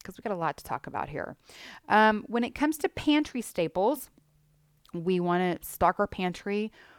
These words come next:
with healthy oils. Y'all know this is, like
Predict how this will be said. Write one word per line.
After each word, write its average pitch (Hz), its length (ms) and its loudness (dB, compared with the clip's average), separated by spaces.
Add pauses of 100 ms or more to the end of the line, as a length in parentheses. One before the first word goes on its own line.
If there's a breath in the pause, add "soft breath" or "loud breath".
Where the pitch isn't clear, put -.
(440 loud breath)
with 170 540 0 (720)
healthy - 420 -6
oils. - 560 -10
Y'all 175 200 -6
know 175 180 -2
this 170 280 -6
is, 185 240 -8
like 160 460 -6